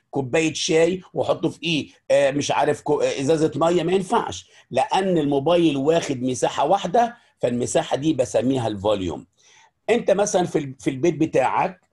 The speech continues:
او في الش-، اوضه بتاعتك عندك سرير، عندك دولاب، ما ينفعش مكان الدولاب والدولاب محطوط احط كمان في نفس المكان سرير، ما ينفعش، لان الدولاب ده اخد المساحه دي،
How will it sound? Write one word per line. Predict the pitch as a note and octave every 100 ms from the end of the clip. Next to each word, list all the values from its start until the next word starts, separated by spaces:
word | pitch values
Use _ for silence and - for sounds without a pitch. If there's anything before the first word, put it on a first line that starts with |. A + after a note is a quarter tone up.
| _ _ _ _
او | D3
في | C3 C3
الش-، | - -
اوضه | D#3 C3+
بتاعتك | - C3+ A#2+ D#3+ C#3 -
عندك | A2+ D3+ B2+ B2
سرير، | - A#2+ B2 D#3+ F#3+ -
عندك | G2+ B2+ A#2+ A#2
دولاب، | G#2 A2+ C3 D#3+ F#3 - _ - _
ما | C3
ينفعش | D3 C#3+ A#3 -
مكان | A#3+ F#3 G#3+
الدولاب | A3 D#3+ E3+ F3+ G3+ -
والدولاب | C3+ D3 E3+
محطوط | D#3+ D3 - F3+ A3 -
احط | F#3+ G3 - G3
كمان | F#3 F#3 G3+
في | D3
نفس | F3 A3 -
المكان | A#3 G#3+ G#3 G#3 G#3 G#3+ G#3 -
سرير، | - F#3+ E3+ G3 C3+ G2
ما | G#2
ينفعش، | A2+ G#2+ D3 D3 B2+ E2 D#2+ _ _
لان | G#2 A#2+ C3+ C3+
الدولاب | A#2+ B2+ D3+ C#3
ده | B2 G3 G#3 _ _ _ F#3
اخد | - F#3 D#3+
المساحه | D3 C#3+ B2 D3+ -
دي، | A2+ G2 F2+